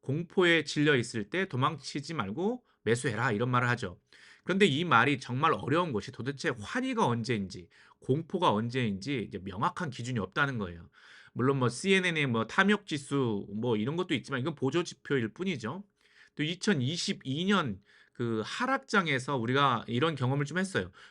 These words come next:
주가가 한참 떨어지니까 사람들이 뭐라고 그랬냐면 "공포에 사라." 이렇게 얘기했단 말이에요. 그래서 사람들이 매수하기 시작했습니다. 그런데 그 후로 어떻게 됐죠? 계속 하락했어요. 밑바닥 밑에 지하실, 뭐, 지하실도 더 파고 들어갔죠.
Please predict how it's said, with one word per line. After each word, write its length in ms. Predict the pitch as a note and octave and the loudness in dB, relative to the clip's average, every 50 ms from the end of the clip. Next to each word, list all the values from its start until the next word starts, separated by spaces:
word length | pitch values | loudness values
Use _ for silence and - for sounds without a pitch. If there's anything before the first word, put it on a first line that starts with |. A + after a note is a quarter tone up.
| _ - | _ -10
주가가 260 | - - - G3+ G3 | -10 -2 0 0 2
한참 380 | F#3+ A#3 A3 - A#3 G3 F3 - | 2 2 0 2 0 0 0 0
떨어지니까 560 | G3+ A3 A3+ G3+ F#3 F3 C#3+ C3+ C3+ C#3+ C#3+ | 2 2 2 2 2 -2 -4 -2 0 -2 -2
사람들이 440 | D#3 F#3+ F#3+ F#3+ F3 D3 C#3 D3 D3+ | 2 2 2 2 2 2 2 0 0
뭐라고 360 | B2 G#2 A2+ C#3 D#3+ E3+ D#3+ | 2 2 4 4 4 4 4
그랬냐면 380 | D3 B2+ G#2+ G2+ G2 B2+ D3 | 2 0 0 -2 -4 -4 -4
"공포에 340 | C#3+ - F#3 F#3+ G#3+ G#3 F3+ | -4 -4 -4 6 6 6 6
사라." 240 | - - G3 G3+ F#3 | 6 4 0 4 4
이렇게 260 | C#3+ B2 C3+ C3 C3+ | 4 4 2 0 -2
얘기했단 380 | A2+ G#2 G#2 G2+ - G#2 F#2+ F2+ | -2 0 -2 -4 -6 -6 -10 -10
말이에요. 340 | F2+ F2 F#2 B2 F3 G#3 G3+ - - - - - _ | -10 -10 -8 -8 -8 -8 -10 -12 -20 -20 -20 -14 _
그래서 220 | - E3+ F#3 G3 | 0 2 2 2
사람들이 400 | F#3 - G#3 A3 G#3+ G#3 G3+ F#3+ | 0 0 2 4 4 4 4 4
매수하기 420 | C#3 A#2 B2+ C#3 C#3 F#3+ F#3+ E3+ D#3 | 6 6 6 6 8 6 4 4 4
시작했습니다. 680 | - - D#3+ - D#3+ D3 - A#2+ A2 G2+ F#2+ F2 F2 - - - _ | 2 2 2 2 0 -8 -6 -6 -6 -6 -6 -8 -14 -16 -20 -18 _
그런데 260 | - D#3 F3+ F#3 F3 | -2 0 2 2 0
그 160 | E3 - D3+ | 0 2 0
후로 180 | D3+ D#3+ D3+ B2+ | 0 2 4 2
어떻게 220 | G#2 - - D3+ | 2 2 0 -2
됐죠? 320 | C3 - - - F3 G3 G#3+ _ _ _ _ _ _ | -2 -2 -2 -6 -8 -8 -8 _ _ _ _ _ _
계속 540 | - - - A2 A#2 B2 B2+ F#3 F#3+ F#3+ - | -16 -8 -2 2 2 2 2 2 -2 -2 0
하락했어요. 480 | D3 C3 B2+ - - - - F2+ F2 F2 - _ _ _ - - - - - - - | -2 -2 -2 -2 -10 -14 -12 -16 -16 -16 -20 _ _ _ -20 -20 -20 -20 -20 -14 -2
밑바닥 380 | - B2+ C#3 C3 G3 F#3+ G3 F3+ | 0 0 2 2 4 4 4 4
밑에 520 | D#3+ C#3+ C#3+ - D#3+ F3+ F#3+ G#3 A3 A3 - _ _ _ _ _ _ | 4 0 0 0 0 2 2 2 0 -2 -6 _ _ _ _ _ _
지하실, 640 | - - - D3 D3+ D#3 D3+ - - A2 F#2+ F2+ - | -4 2 6 10 10 10 8 8 4 0 0 0 -4
뭐, 160 | G#2 G#2+ G#2 | -6 -6 -6
지하실도 960 | G2 - - D#3 E3+ F#3 F#3 G3+ F#3 D#3+ C#3 A#2 G#2+ - - G2+ A2 C3 D#3+ D#3 | -6 -4 0 2 2 2 2 0 -4 -2 -2 -4 -4 -6 -10 -12 -8 -6 -8 -6
더 200 | - - D#3 D3 | 0 -2 -2 0
파고 180 | - A3+ G#3+ A3+ | 2 0 2 2
들어갔죠. 640 | G#3+ F#3 B2 G#2 G2 _ - - - - G#2+ F#2+ | 2 2 0 -2 -6 _ -10 -10 -8 -8 -10 -12